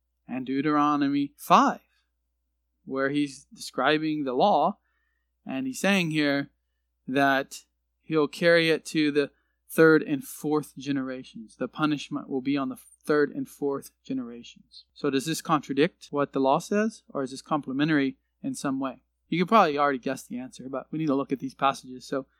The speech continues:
Exodus twenty and Deuteronomy five,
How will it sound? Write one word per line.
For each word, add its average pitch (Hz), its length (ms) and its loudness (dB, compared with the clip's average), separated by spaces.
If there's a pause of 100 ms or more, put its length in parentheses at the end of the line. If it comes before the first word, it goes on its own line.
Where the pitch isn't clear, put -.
(140)
Exodus 135 500 -10
twenty 160 380 -10 (100)
and 143 720 -8 (300)
Deuteronomy 139 600 -2
five, 135 420 -2